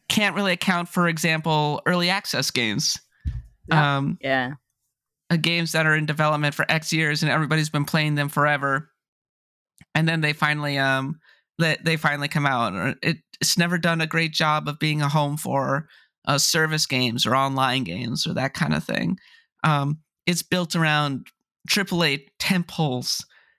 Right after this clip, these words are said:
Speaker 1: And frankly, there just aren't that many triple A tentpoles out there.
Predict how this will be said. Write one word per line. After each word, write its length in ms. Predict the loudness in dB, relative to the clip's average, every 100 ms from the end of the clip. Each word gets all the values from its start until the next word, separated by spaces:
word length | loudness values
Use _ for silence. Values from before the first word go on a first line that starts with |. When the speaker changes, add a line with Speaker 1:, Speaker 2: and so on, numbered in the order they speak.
| _ -2
Speaker 1:
And 180 | -2 0
frankly, 420 | 0 0 0 0
there 120 | 0
just 240 | 0 0 2
aren't 200 | 0 -4 _
that 240 | -2 0 0
many 280 | 0 2 0
triple 380 | -2 -2 0
A 100 | 0 2
tentpoles 540 | 0 0 0 -2 0
out 200 | 0 0
there. 260 | 0 2